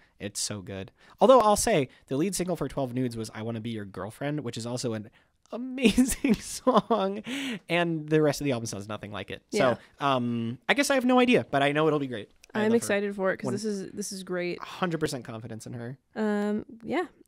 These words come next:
Speaker 2: And next one I'm very excited about 'cause this is a new peep of music from an artist I love,
Speaker 1: Mm-hmm.
Speaker 2: which is Daniel Rosen.
Speaker 1: Uh, this song was fucking
Speaker 2: Unpeopled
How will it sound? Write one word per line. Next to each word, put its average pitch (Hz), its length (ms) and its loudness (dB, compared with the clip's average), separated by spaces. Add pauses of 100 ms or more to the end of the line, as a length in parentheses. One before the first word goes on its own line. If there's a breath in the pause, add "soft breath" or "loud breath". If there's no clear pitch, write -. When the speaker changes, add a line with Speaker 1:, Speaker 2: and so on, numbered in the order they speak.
Speaker 2:
And 202 400 2
next 214 260 -2
one 247 240 2
I'm 180 260 2
very 170 360 0
excited 156 380 -6
about 160 340 -4
'cause 220 120 -6
this 196 140 -6
is 190 140 -2
a 196 160 -2
new 190 160 2
peep 202 200 -4
of 185 120 -8
music 180 260 -2
from 196 120 -4
an 185 60 -4
artist 170 300 -8
I 196 140 0
love, 190 340 -4
Speaker 1:
Mm-hmm. 170 320 0
Speaker 2:
which 226 160 -6
is 190 80 -6
Daniel 180 260 -2
Rosen. 190 440 0 (360 loud breath)
Speaker 1:
Uh, - 140 -6
this 202 240 8
song 277 240 8
was 120 120 2
fucking 190 400 4
Speaker 2:
Unpeopled 233 120 6